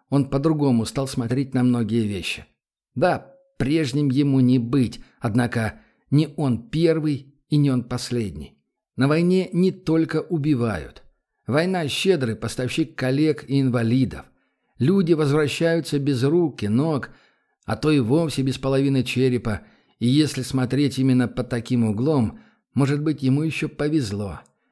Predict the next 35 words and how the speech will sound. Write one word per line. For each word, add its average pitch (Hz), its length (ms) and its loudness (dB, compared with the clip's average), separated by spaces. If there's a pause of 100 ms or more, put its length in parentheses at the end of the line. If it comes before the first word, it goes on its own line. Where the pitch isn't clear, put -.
ведь 117 240 -4
Клякс 147 520 -4
не 143 160 2
успел 151 420 0
сделать 139 640 -2
ничего 135 480 -2
больше. 117 540 0 (420)
К - 60 -20
тому 127 180 4
же 110 120 0
каждый 117 380 -2
человек 131 480 -2
рано 127 260 2
или 113 180 0
поздно 117 520 -2 (200)
всё 175 200 0
равно 160 260 -2
обречён 113 440 -2
состариться, - 800 -6 (280)
и 143 100 4
он 135 200 2
сам — 135 500 -2 (220)
не 123 140 4
исключение. 117 800 -4 (140)
В - 40 -6
процессе 151 400 0
старения 156 560 0
он 143 240 -2
так 156 200 0
или 147 160 2
иначе 139 540 0
растеряет 151 680 0
весь 127 220 0
тот 120 140 -2
багаж, 123 560 -4